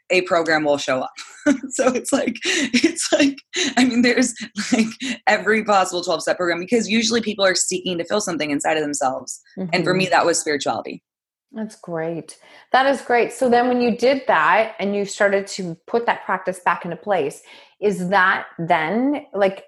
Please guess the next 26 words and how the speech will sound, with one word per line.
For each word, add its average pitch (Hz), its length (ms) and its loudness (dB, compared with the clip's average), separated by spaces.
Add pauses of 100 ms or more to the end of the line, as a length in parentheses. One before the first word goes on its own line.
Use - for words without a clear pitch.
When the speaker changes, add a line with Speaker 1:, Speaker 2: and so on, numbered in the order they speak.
(160)
Speaker 2:
where 220 260 4
did 226 260 2
you 214 120 -2
le-, 196 220 -2
where 240 180 2
did 262 100 0
that 190 220 0
lead 208 240 0
you 185 120 -2
to 185 220 -4
after 165 240 -2
that? 76 220 -8 (1800)
Speaker 1:
When 208 320 0
I 208 80 2
started, 247 360 2
it, 208 200 -2
<sighs> 190 280 -4
I - 80 0
mean, 196 120 2
it 123 100 0
led 208 140 4
me 196 120 0
to - 120 -2
my 147 100 0
life. 139 720 -6
<laughs> 196 40 -8